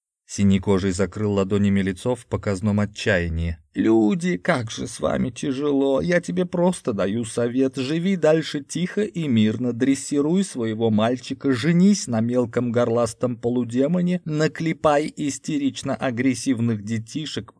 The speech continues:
ходи на балы и приёмы, но не заигрывай с тем, что почуял, когда был в районе шлюх».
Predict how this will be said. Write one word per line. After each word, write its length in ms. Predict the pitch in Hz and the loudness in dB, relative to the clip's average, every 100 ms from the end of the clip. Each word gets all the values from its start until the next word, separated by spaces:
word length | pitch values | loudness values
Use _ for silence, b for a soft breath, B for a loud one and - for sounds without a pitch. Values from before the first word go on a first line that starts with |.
| _ _ | _ _
ходи 380 | - 175 131 139 | 0 2 4 2
на 160 | 139 127 | 2 2
балы 380 | 127 117 127 131 | 4 6 6 4
и 40 | |
приёмы, 680 | 135 - 175 175 160 110 113 | 2 0 -2 0 2 4 4
но 220 | 127 139 | 4 2
не 240 | 156 165 180 | 2 2 2
заигрывай 960 | 165 185 196 175 135 120 117 104 110 | 4 4 4 2 0 0 -2 0 0
с 120 | 110 - | -2 -4
тем, 340 | - 113 120 | 0 2 2
что 260 | - - 90 | -2 -4 -4
почуял, 800 | - 104 87 - 98 98 110 117 | -2 -4 -4 -4 -2 -2 -2 -4
когда 400 | - 101 95 98 | -4 -4 -2 -2
был 300 | 92 107 107 | 0 -2 -2
в 80 | 98 | -2
районе 500 | 98 95 98 98 95 | -2 0 0 0 -2
шлюх». 640 | - - 98 82 - - | -6 -6 -6 -6 -8 -18